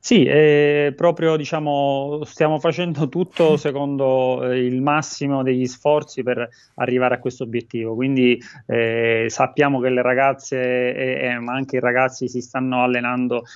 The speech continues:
Speaker 1: in maniera assolutamente, eh, seria.
Speaker 2: Mhm.
Speaker 1: Addirittura Piraino in questo momento è a Tirrenia per fare uno stage con la federazione. Le due ragazze, diciamo, ehm, eh, Ferrara e Pedone sono, eh, normalmente a,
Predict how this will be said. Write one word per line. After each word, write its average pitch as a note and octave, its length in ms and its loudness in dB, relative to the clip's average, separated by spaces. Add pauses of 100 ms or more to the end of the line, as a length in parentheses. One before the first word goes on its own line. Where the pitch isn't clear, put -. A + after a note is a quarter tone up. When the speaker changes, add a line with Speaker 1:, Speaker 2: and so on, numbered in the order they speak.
(120)
Speaker 1:
in B2 120 -6
maniera A#2+ 340 0
assolutamente, A2+ 1400 -2
eh, - 60 -4
seria. C3+ 460 4
Speaker 2:
Mhm. A2+ 100 4
Speaker 1:
Addirittura B2 460 0
Piraino B2+ 340 0
in A#2 80 -6
questo B2 260 -6
momento B2 240 -4
è A#2 60 0
a - 20 -20
Tirrenia B2 520 -2
per A#2+ 120 -4
fare B2+ 220 -2
uno B2 140 -4
stage B2 360 -4
con A#2+ 100 -4
la A#2+ 120 0
federazione. C3 840 0 (300)
Le A#2 160 -4
due B2 160 2
ragazze, B2+ 680 0
diciamo, A#2 540 -6 (300)
ehm, A#2 420 -6
eh, G#2+ 560 -6
Ferrara B2 460 2
e B2+ 60 -2
Pedone B2+ 380 0
sono, B2+ 540 0
eh, A#2 200 -4
normalmente A#2+ 800 0
a, A2+ 120 0